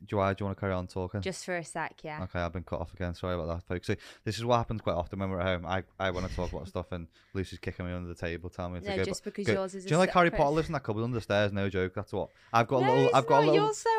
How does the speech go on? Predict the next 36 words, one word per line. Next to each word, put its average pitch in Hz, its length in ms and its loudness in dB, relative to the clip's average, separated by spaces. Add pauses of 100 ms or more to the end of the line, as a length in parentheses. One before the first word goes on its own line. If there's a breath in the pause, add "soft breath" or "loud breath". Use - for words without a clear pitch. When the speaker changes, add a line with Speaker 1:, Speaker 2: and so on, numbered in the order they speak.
(100)
Speaker 2:
horrible. 311 520 0
Speaker 1:
Okay, 247 160 6
well, 98 140 6
I've 127 120 6
got 147 80 2
this 143 140 2
little 139 160 0
room 113 220 2
at 123 40 0
the 117 60 0
back 107 200 0
of 107 60 -6
the 98 40 -2
house, 101 260 0
and 101 80 -4
it's - 60 -14
the 101 100 2
only 98 140 0
room 98 140 0
I've 95 80 -2
been 98 140 0
able 98 120 0
to 98 60 -10
decorate 92 340 -2
in 80 40 -4
the 92 80 -4
whole 92 180 0
house. 87 220 4
It's - 220 -4
essentially 113 420 -2
like 107 140 2
Speaker 2:
<laughs> - 20 -16
Speaker 1:
Harry 104 140 4
Speaker 2:
You - 20 4
Speaker 1:
Potter's - 240 2
Speaker 2:
decorated 339 280 0